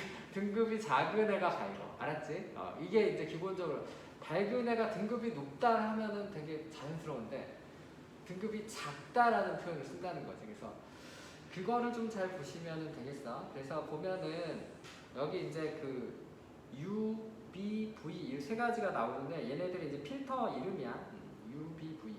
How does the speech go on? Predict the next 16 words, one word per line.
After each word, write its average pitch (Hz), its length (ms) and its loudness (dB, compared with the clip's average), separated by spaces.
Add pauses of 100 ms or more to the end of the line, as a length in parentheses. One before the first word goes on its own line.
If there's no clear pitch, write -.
이런 139 220 -4
애들이 120 300 -6 (100)
이제 208 180 -8
필터 214 240 -4
이름인데 117 800 -4 (600)
어, 110 320 -2
뭐 101 160 -4
바-, 113 160 -2 (100)
울트라 190 360 2
바이올렛, 123 440 -2
자외선 156 560 -2
필터지. - 520 -10
그다음 104 280 -8
블루, 147 300 -6
파란색 196 400 -2
필터, 117 180 -10